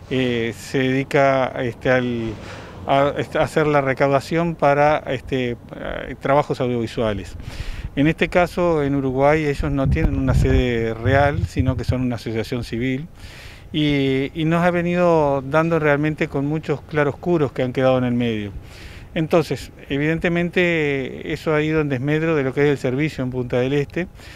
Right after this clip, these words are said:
porque han ido a hostigar a muchos de nuestros socios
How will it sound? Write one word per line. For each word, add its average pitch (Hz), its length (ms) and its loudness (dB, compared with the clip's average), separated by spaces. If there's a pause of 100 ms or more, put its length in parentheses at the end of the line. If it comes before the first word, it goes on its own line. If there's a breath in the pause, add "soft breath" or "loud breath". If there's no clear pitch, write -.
(340 loud breath)
porque 151 640 2
han 147 220 2
ido 143 320 2
a 131 140 2
hostigar 135 420 0
a 131 80 2
muchos 139 340 -2
de 120 100 -2
nuestros 117 500 -4
socios 147 500 -4